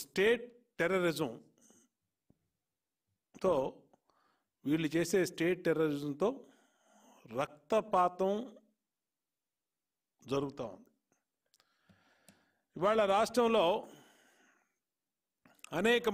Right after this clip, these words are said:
మంది తెలుగుదేశం పార్టీ నాయకులు నలభై మందిని నడి రోడ్ల మీద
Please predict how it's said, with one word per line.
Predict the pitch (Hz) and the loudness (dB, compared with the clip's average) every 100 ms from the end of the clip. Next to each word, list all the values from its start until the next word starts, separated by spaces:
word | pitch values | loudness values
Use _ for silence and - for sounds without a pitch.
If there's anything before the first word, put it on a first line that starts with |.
| 208 | 0
మంది | 233 190 - - _ _ _ _ _ _ _ _ _ _ _ _ _ _ _ _ _ - - | 0 0 -2 -16 _ _ _ _ _ _ _ _ _ _ _ _ _ _ _ _ _ -8 -2
తెలుగుదేశం | 170 190 196 - 202 175 | 2 2 2 0 -2 0
పార్టీ | 180 180 190 180 | 0 0 0 0
నాయకులు | 185 180 180 | 0 -2 0
నలభై | 170 180 175 | 0 0 -2
మందిని | 180 185 170 147 - _ _ _ _ _ | -2 -2 -2 -4 -10 _ _ _ _ _
నడి | 139 156 185 180 | -4 -2 2 2
రోడ్ల | 190 190 185 | 0 0 -2
మీద | 185 | 0